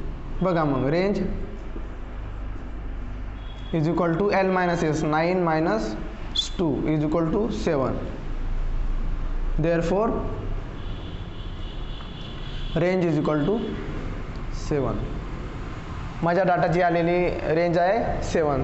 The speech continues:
तर ज्या वेळेला पण आपल्याला एक्सआय आणि एफ आयच्या व्हॅल्यू दिलेल्या असतील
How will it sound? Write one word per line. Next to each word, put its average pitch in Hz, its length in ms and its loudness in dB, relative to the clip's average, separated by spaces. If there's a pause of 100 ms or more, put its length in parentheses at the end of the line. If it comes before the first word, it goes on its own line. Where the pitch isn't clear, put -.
(120)
तर 226 160 4
ज्या 202 200 4
वेळेला 226 260 4
पण 226 160 4
आपल्याला 214 300 4
एक्सआय 202 680 4
आणि 190 220 2 (300)
एफ 180 220 2
आयच्या 185 240 4
व्हॅल्यू 165 260 4
दिलेल्या 165 340 4
असतील 175 320 2